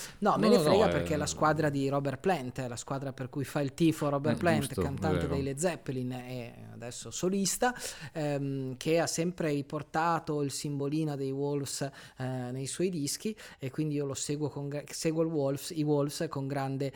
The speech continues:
Speaker 1: eh, simpatia. E la, e l'anno scorso la seconda maglia era inguardabile. Però, sai,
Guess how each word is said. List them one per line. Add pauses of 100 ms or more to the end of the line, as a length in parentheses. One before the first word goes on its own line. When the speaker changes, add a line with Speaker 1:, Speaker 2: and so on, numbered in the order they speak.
(220)
Speaker 1:
eh,
simpatia.
E
la,
e
l'anno
scorso
la
seconda
maglia
era
inguardabile. (480)
Però, (100)
sai,